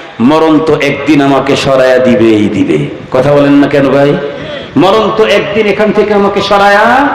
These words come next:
দিবেই দিবে, তখন তো আর রাখ-, এই জন্য ক্ষণিকের জিম্মাদার হিসাবে আপনাদের কাছে মাদ্রাসার সহযোগিতা, ভালোবাসা এবং আপনারা মাদ্রাসায় যাবেন। আমি বলেছি গত জুমাতে পশ্চিম পাড়া আসছিলাম, যখন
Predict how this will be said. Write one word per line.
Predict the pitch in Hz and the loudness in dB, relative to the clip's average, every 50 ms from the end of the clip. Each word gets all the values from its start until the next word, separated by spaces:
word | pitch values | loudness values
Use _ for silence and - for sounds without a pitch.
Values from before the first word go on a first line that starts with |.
| - - - - - - - - | -4 -6 -8 -12 -14 -14 -12 -8
দিবেই | 202 202 294 302 285 294 285 277 277 269 262 247 233 220 208 | -4 0 0 2 2 2 2 2 2 2 2 0 0 -2 -2
দিবে, | 165 151 170 147 113 104 95 85 76 - - - - - - - - | -2 -2 -2 -2 -2 -4 -6 -6 -8 -14 -18 -20 -20 -20 -18 -6 -2
তখন | 185 180 - 190 190 175 147 | -2 -2 0 -2 -4 -4 -2
তো | - 165 | 0 0
আর | 156 131 110 | 0 0 -2
রাখ-, | 120 135 - - | -2 -4 -2 -2
এই | 151 147 | -2 0
জন্য | 156 190 196 208 220 | 0 0 0 0 0
ক্ষণিকের | - - - 180 180 165 139 - 151 139 104 | -2 -2 -2 0 0 0 -2 -2 -4 -4 -2
জিম্মাদার | 123 143 131 127 123 117 117 120 | 0 2 2 2 2 2 2 0
হিসাবে | 104 110 120 - 139 127 110 107 104 - - - - - - - - | 0 -2 -2 -2 0 0 0 0 -2 -4 -8 -18 -20 -20 -20 -12 -8
আপনাদের | - 135 135 - 135 135 127 120 131 120 | -6 -6 -4 -2 -2 -2 -2 -2 -4 -4
কাছে | - 120 113 - - 127 120 - - - - - - - - | -4 -6 -6 -4 -4 -6 -6 -6 -10 -16 -18 -18 -14 -6 -4
মাদ্রাসার | 120 139 131 131 135 - - - 135 - | -4 -2 -2 -2 -2 -2 -2 -2 -2 -2
সহযোগিতা, | - - 131 120 127 123 131 120 123 - - 127 135 139 - - - - - | -2 -2 0 0 0 0 -2 -2 -4 -4 -4 -6 -6 -6 -8 -14 -16 -10 -6
ভালোবাসা | 123 117 127 135 135 135 135 135 - 175 170 175 175 - - - - - - - - | -4 -2 0 0 2 2 0 0 0 -2 -2 -2 -2 -4 -8 -14 -16 -18 -20 -10 -6
এবং | 143 143 139 139 139 | -4 -4 -2 -2 -2
আপনারা | 131 117 - 135 131 127 | -4 -4 -4 -2 -2 0
মাদ্রাসায় | 123 123 117 110 113 104 - - 107 104 101 | 0 0 0 -2 -2 -4 -4 -4 -4 -4 -2
যাবেন। | 90 107 87 87 85 92 85 - - - - - - - - - - - | -2 -2 -2 -2 0 -2 -2 -2 -4 -8 -12 -16 -16 -16 -14 -12 -6 -2
আমি | 135 135 143 143 | 0 2 2 2
বলেছি | 143 139 143 156 147 - - 208 208 202 - | 2 2 2 0 0 -2 -2 -4 -4 -2 -2
গত | 151 143 147 160 131 | -2 -2 -2 -2 -2
জুমাতে | 143 147 147 151 147 - 175 175 170 | -2 -2 -2 -2 -2 -4 -6 -4 -2
পশ্চিম | 165 147 - 160 156 | -2 -2 -2 -2 -2
পাড়া | 139 151 143 143 | 0 0 0 -2
আসছিলাম, | 147 143 - - 190 180 208 214 214 - - - - - - 165 156 | -2 -2 -2 -2 0 0 0 0 -2 -6 -10 -14 -14 -14 -14 -8 -4
যখন | - 269 277 277 277 - 320 349 339 349 | 0 0 0 0 0 0 2 2 2 0